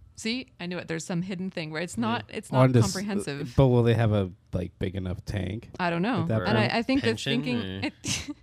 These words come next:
Speaker 1: <laughs> I think the thinking is they're so old and they never learned how to survive in the
Speaker 2: Yeah.
Speaker 1: wild, or maybe they forgot that they have to leave them there 'cause it would be cruel to let them go. But yeah,
Speaker 2: Yeah.
Speaker 1: it doesn't specify if their tank would be the right size
Speaker 2: Maybe
Speaker 1: or
Speaker 2: be
Speaker 1: not.
Speaker 2: like an indoor outdoor killer whale.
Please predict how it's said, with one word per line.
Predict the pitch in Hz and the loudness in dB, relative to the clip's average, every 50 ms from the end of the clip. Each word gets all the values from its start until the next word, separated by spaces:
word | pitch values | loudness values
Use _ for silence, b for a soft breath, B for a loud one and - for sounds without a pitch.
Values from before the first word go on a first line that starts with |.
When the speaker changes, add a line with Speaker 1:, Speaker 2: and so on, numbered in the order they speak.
| _ - | _ -20
Speaker 1:
<laughs> | - - - - - | -20 -18 -18 -8 -6
I | - 226 | -4 -4
think | 254 285 269 | -4 -2 -4
the | 277 240 | -4 -2
thinking | - 262 254 262 254 233 | -2 -2 -2 -2 -2 -2
is | 233 220 202 | -2 -2 -2
they're | 214 202 220 | -2 -2 -2
so | - - 208 202 | -2 -2 -2 -2
old | - - 190 202 202 196 190 190 | -2 -2 0 0 0 0 0 -2
and | 180 175 | -2 -2
they | 175 175 | -2 -2
never | 175 175 180 165 175 170 | -2 -2 -2 -2 -4 -4
learned | 156 160 160 165 165 185 | -4 -4 -4 -4 -4 -4
how | 208 156 | -6 -6
to | 151 156 151 156 | -6 -6 -8 -8
survive | - 170 160 156 156 156 160 151 | -8 -8 -8 -6 -6 -6 -4 -4
in | 160 156 | -4 -4
the | 156 | -4
Speaker 2:
Yeah. | 156 175 | -2 -2
Speaker 1:
wild, | - 156 160 160 156 | 0 0 0 -2 -2
or | 156 156 | -2 -2
maybe | 156 156 156 156 | -4 -4 -4 -4
they | - 160 | -6 -6
forgot | - - 160 160 156 - - | -4 -4 -2 -2 -2 -2 -4
that | 165 151 - | -8 -8 -6
they | 175 165 | -6 -6
have | 165 185 170 160 165 - | -6 -4 -6 -6 -6 -6
to | - 170 | -6 -6
leave | 170 185 175 | -4 -2 0
them | 196 190 | 2 2
there | 185 180 180 185 | 2 0 -2 -4
'cause | - - 151 | -6 -6 -6
it | 151 | -6
would | 143 156 | -8 -8
be | 151 156 | -10 -12
cruel | - - - 160 156 | -12 -12 -12 -10 -10
to | 156 | -10
let | 156 - _ | -12 -12 _
them | - 170 170 | -6 -6 -6
go. | 151 - 156 160 170 196 - - _ _ _ _ | -6 -6 -6 -6 -6 -6 -8 -10 _ _ _ _
But | - - - 165 | -8 -4 -2 -2
yeah, | 165 151 - | -2 -2 -2
Speaker 2:
Yeah. | - | -4
Speaker 1:
it | 170 | -4
doesn't | 160 190 185 180 180 - - | -4 -2 -2 -2 -2 -4 -4
specify | - - 165 156 - 165 - - 160 156 151 | -6 -8 -8 -8 -10 -12 -8 -6 -6 -4 -6
if | 151 151 160 - | -6 -8 -10 -8
their | - 156 | -8 -10
tank | 151 - 175 160 151 - | -8 -8 -8 -8 -8 -10
would | - | -10
be | - | -10
the | 156 165 165 | -12 -10 -10
right | 165 - - - | -10 -10 -12 -10
size | - 110 | -6 -4
Speaker 2:
Maybe | 113 117 120 | -4 -4 -2
Speaker 1:
or | 123 | -2
Speaker 2:
be | 127 123 117 | -2 -2 -2
Speaker 1:
not. | 117 | -4
Speaker 2:
like | 110 101 107 | -6 -8 -12
an | - | -14
indoor | - 104 104 104 104 104 101 92 | -12 -12 -10 -8 -6 -6 -4 -4
outdoor | 80 95 95 95 - 110 110 110 110 110 110 | -4 -6 -8 -8 -8 -8 -6 -4 -4 -6 -6
killer | - 117 113 113 113 | -8 -10 -8 -6 -6
whale. | 113 117 120 120 127 127 | -6 -4 -4 -4 -6 -6